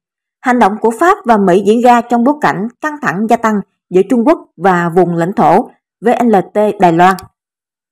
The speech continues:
Hạm đội bảy của Hải quân Mỹ cho biết, một máy bay trinh sát và tuần tra hàng hải P tám A Poseidon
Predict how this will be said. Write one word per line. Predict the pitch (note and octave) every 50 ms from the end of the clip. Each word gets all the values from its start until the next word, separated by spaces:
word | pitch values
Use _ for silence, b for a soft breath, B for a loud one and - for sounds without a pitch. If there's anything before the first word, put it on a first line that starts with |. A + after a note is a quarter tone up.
| _ _ _ _ _ _ _ _ _ _ _ - _ - _ _ _ _ _ _ _ _ _ _ _ _ _ _ _ _ _
Hạm | C4 A3+ D#3+ F#3+ G#3+
đội | G#3 F#3+ F#3+
bảy | F#3+ D#3 A#2+ E3+ A#3 C#4+ - - _
của | F#3+ G3+
Hải | B3+ A3+ A#3
quân | A#3+ C4 A#3 A#3+
Mỹ | A3 F3 D3+ E3
cho | - B3+ A#3
biết, | A3+ D4 F#4 - - - _ _ _ _ _ _ _
một | A3+ A3+ A3+ A3+ A3+
máy | C4 D4+ E4
bay | D4+ C#4+ C4+ C4+
trinh | C#4 C4 B3+
sát | B3 D4 D4+ F4+ F4+ - _ _ -
và | G3+ G3+ -
tuần | G#3+ G3+ G3+ F#3 -
tra | B3 B3
hàng | B3+ A#3 F#3+ F3+
hải | G3+ G3+ D#3 D#3+ G#3 C#4 - - _ _ _ _ _ _ _
P | B3 B3 B3 A#3+ B3
tám | - A3+ C4+ D4+
A | C4 A#3+ A#3 A3+ G#3+ - _ _ _ _ -
Poseidon | B3 B3 A#3 A#3+ A#3+ G#3+ A3+ A3+ A3